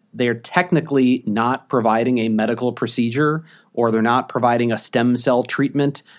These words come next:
They're do-, and, and they're, it, it would be hard for me after a year to recount what the various delineations were, but it was clear that the stem cell clinics had to be careful what they said about what they were doing with the material. You can't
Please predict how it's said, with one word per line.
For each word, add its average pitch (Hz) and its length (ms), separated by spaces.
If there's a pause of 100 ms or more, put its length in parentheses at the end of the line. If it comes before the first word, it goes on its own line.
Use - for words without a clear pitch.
(140)
They're 120 100
do-, 135 220
and, 135 320
and 123 120
they're, 131 140
it, 131 300 (640)
it 175 80
would 190 140
be 147 80
hard 147 320
for 135 80
me 131 420
after 110 260
a 101 60
year 107 460 (160)
to - 120
recount 120 520
what 120 360
the 104 320
various 113 420
delineations 113 720
were, 107 360 (400)
but - 80
it 175 60
was 165 160
clear 180 320
that 120 220 (380)
the 123 80
stem 160 260
cell 123 200
clinics 110 640 (180)
had 143 300
to 139 60
be 120 120
careful 120 460
what 110 340
they 117 140
said 135 540 (500)
about 131 260
what 135 220
they 139 80
were 131 120
doing 127 260
with 120 120
the 117 60
material. 117 340
You 113 100
can't 143 440